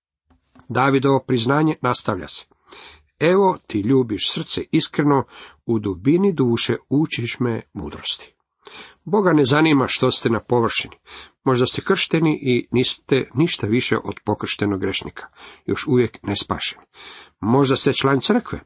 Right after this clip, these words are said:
ali, dragi moji prijatelji, to je sve vanjština. Još uvijek možete biti izgubljeni.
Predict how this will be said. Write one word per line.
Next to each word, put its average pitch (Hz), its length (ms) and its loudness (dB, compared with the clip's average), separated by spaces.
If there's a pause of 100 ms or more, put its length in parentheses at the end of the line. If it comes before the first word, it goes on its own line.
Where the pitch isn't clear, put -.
(300)
ali, 101 180 -2
dragi 117 280 0
moji 120 180 2
prijatelji, 127 560 0 (280)
to 101 120 -4
je 92 80 -4
sve - 340 -2
vanjština. - 460 -8 (480)
Još - 340 0
uvijek 233 520 2
možete 147 520 0
biti 131 320 0
izgubljeni. 139 540 0